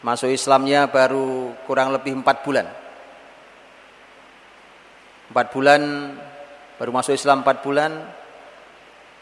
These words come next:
Kemudian suatu hari Nabi sallallahu alaihi wasallam di Madinah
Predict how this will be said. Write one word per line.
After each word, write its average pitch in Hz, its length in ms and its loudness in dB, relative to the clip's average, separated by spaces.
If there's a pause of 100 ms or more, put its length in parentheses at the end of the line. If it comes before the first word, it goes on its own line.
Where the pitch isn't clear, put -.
(1080)
Kemudian 131 520 2 (2000)
suatu 127 320 -2
hari 135 240 0
Nabi 135 240 -2
sallallahu 131 480 4
alaihi 127 240 4
wasallam 131 400 2
di 127 80 -4
Madinah 127 480 -2